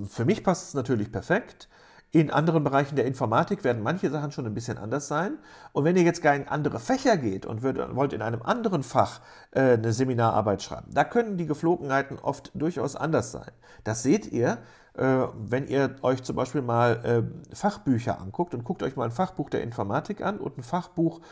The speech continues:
zum Beispiel aus der Soziologie, dann seht ihr das schon daran, wie viele Fußnoten es gibt. Ähm, bei Fußnoten unterscheiden sich verschiedene Wissenschaften sehr, sehr stark. Ne? Also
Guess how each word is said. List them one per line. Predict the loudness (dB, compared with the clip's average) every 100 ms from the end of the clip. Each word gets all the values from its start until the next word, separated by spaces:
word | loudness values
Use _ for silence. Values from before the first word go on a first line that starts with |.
| -18
zum | -4 2
Beispiel | 2 0 -2
aus | 0
der | 0
Soziologie, | 2 0 2 2 2 2 0 0 -4 -20 -20 -6
dann | -2 2
seht | 4 4 4
ihr | 0
das | 0 0 -2
schon | 0 2 2 2
daran, | 2 4 2 0 -8 -18 -4
wie | -2
viele | 2 0
Fußnoten | 0 4 4 4 -2 -4 -6
es | -12 -12
gibt. | -16 -20 -20 _ -4
Ähm, | 2 2 4
bei | 2
Fußnoten | 4 2 2 2 0 -4
unterscheiden | -4 -2 2 2 0
sich | -4
verschiedene | -4 -6 -6 -4 -4
Wissenschaften | -6 -6 -6 -6 -4 -4
sehr, | 0 2 2
sehr | 0 -2
stark. | -4 -4 -4 -6 -16 -20 _ _ -20 -16
Ne? | -10 -10 -6
Also | -2 0 0